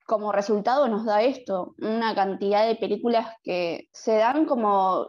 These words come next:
en conjunto, no importa si sean, la mayoría son dramas, y si no, no son dramas, son sátiras, pero que tienen un dejo muy oscuro.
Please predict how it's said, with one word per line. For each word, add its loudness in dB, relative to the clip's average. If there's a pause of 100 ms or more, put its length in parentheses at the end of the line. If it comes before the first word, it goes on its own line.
(160)
en -2
conjunto, 2
no 0
importa 0
si -4
sean, -2
la 0
mayoría 2
son 0
dramas, 0 (120)
y -4
si -4
no, -4
no 0
son 0
dramas, 2
son -2
sátiras, -2
pero -2
que -4
tienen -4 (540)
un -2
dejo 0
muy 2
oscuro. 0